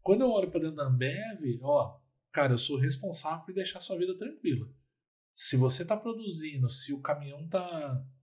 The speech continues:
sendo colocada a bebida, se a gente tá vendendo, se não tá tendo nenhuma dor de cabeça, é porque em algum momento dessa cadeia, os nossos produtos digitais, eles tão atuando bem."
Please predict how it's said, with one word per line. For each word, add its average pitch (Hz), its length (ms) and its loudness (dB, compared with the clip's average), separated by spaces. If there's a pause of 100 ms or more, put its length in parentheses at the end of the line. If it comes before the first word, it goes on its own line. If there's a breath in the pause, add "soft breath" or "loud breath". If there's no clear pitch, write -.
sendo 135 880 2 (240)
colocada 143 460 0
a - 20 -8
bebida, 131 640 0 (400)
se - 160 -2
a - 20 10
gente 123 240 4
tá 160 120 2
vendendo, 139 580 -2
se - 160 0
não 131 100 -6
tá 143 120 -4
tendo 143 180 -12
nenhuma - 300 -10
dor 165 140 0
de 131 100 -4
cabeça, 127 800 -4
é 123 80 -14
porque 139 340 -4
em 165 140 -6
algum 151 500 -6
momento 190 420 -2
dessa - 280 -2
cadeia, 135 640 -4 (480)
os 120 200 2
nossos 160 360 0
produtos 185 400 0
digitais, 135 680 -2
eles 175 160 0
tão 175 140 -6
atuando 175 340 -8
bem." 180 300 -4